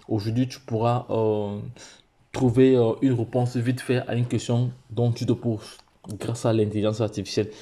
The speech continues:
Donc les gars, je ne serai pas très, très long parce que je ferai une autre vidéo encore plus poussée. J'ai pas mal d'informations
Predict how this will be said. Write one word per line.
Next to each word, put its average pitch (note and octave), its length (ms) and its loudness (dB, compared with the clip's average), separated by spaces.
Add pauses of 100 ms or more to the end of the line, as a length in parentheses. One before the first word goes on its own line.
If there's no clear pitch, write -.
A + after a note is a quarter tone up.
(280)
Donc A#2 140 6
les A2+ 80 4
gars, C3 140 6
je B2+ 40 0
ne A#2 60 0
serai B2 200 0
pas B2+ 120 2
très, B2 160 -2
très B2+ 100 -2
long A#2+ 140 2
parce A2+ 180 0
que B2 100 -2
je A2+ 120 0
ferai A#2 260 0
une B2+ 120 2
autre A#2 120 0
vidéo G#2+ 300 0
encore A2+ 260 0
plus C3 160 -4
poussée. B2 400 -4
J'ai B2 140 0
pas B2+ 180 -2
mal B2 160 -2
d'informations G#2+ 600 -4